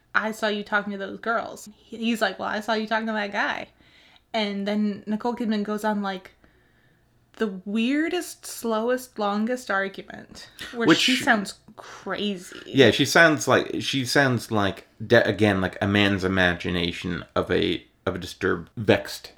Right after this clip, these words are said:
Speaker 2: spouse.
Speaker 1: Yeah.
Speaker 2: So, 'cause it's like the, the, the jump in reasoning where it makes her seem like she is being completely unfair and it's just a really poorly written character is she's kind of going off about how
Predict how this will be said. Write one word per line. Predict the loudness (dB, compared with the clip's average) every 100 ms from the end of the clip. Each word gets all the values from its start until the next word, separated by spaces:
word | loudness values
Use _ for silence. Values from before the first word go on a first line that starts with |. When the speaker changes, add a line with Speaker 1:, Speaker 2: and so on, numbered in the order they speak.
| _
Speaker 2:
spouse. | -8 -4 -4 -4 -10 -6
Speaker 1:
Yeah. | -2 -2 -2 -8 -4
Speaker 2:
So, | 4 4 4 2
'cause | 4
it's | 4
like | 2 2
the, | -2 -2
the, | -2 -2 -2
the | -8 -2
jump | 2 2
in | 2
reasoning | 2 2 2 2
where | 2 2
it | 2 2
makes | 0 0 -2
her | -2
seem | 0 0 0
like | -2 -4
she | -4 -2 0
is | 2 2 2 -8 -18 _ _ _ -2
being | 0 0
completely | -2 0 0 2
unfair | 2 0 0 2 4 4 2
and | 0
it's | -2
just | -6 -4
a |
really | -2 -2 -4
poorly | -4 -2 0 -2
written | -4 -6
character | -4 -4 -2 -2 -2 -4 -20 -20 -20 _ 0
is | 2
she's | 0 -4 0
kind | 2 2
of | 4
going | 2 2
off | 0 -2
about | -2 0 0 -2
how | 0 2 2 -4